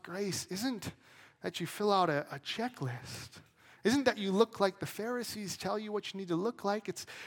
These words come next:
it's not that you do what, uh, Friendship Church tells you what you need to do. The prerequisite for receiving God's grace isn't a checklist, but a heart check, which is what Jesus is doing here in this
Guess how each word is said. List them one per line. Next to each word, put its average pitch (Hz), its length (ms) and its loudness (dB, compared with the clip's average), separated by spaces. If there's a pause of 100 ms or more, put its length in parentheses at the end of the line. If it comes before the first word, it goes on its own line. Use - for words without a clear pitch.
(100)
it's - 160 2
not 277 180 4
that 254 220 4
you 208 80 -2
do 214 260 0
what, 220 240 4 (260)
uh, - 140 6
Friendship 233 480 -2
Church - 380 -2
tells 208 320 4
you 202 260 -6
what 202 240 -4
you 220 60 0
need 226 200 -2
to 190 60 -6
do. 196 480 0 (880)
The 196 80 2
prerequisite 262 680 6
for 208 120 2
receiving 240 460 0
God's 214 320 2
grace 196 720 -4 (380)
isn't 262 280 2
a 190 40 -4
checklist, 175 720 4
but 185 100 6
a 175 60 6
heart 226 340 0
check, - 540 -4 (800)
which 202 140 2
is 220 80 0
what 220 120 8
Jesus 233 360 4
is 202 100 2
doing 214 420 4 (200)
here 254 260 6
in 220 140 8
this 208 240 4